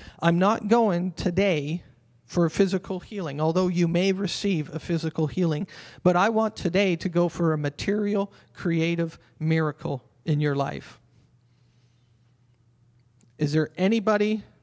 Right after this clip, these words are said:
that would say, "Go for it, Pastor David"?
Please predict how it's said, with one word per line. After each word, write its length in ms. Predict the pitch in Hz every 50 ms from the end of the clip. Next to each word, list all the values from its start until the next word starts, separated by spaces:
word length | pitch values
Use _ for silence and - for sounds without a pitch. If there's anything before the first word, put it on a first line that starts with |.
| _ -
that 180 | 170 170 160 -
would 140 | 175 175 -
say, 400 | - - 175 160 160 160 147 - - _ _ - _ - 170 - _ _ _ _ _
"Go 160 | - 170 165
for 220 | 156 - 156 143 131
it, 60 | -
Pastor 340 | - 151 131 131 - - 127
David"? 360 | 139 131 131 123 120 -